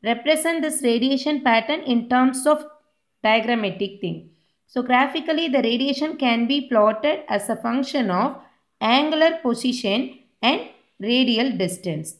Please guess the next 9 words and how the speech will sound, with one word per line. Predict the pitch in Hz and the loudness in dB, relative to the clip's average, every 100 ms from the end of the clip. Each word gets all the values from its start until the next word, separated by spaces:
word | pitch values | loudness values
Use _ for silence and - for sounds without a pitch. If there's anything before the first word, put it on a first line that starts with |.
| _ | _
from | - 247 247 | -2 0 0
the | 311 - | -2 -4
antenna. | 202 175 165 160 156 - _ _ | -6 -4 -4 -6 -8 -10 _ _
Let | 220 233 | -2 0
me | 269 320 | 0 0
show | - 269 | 2 2
you | 277 277 294 | 4 2 2
the | 269 | 2
diagram. | 196 185 196 208 185 208 294 | 4 4 4 2 0 0 -2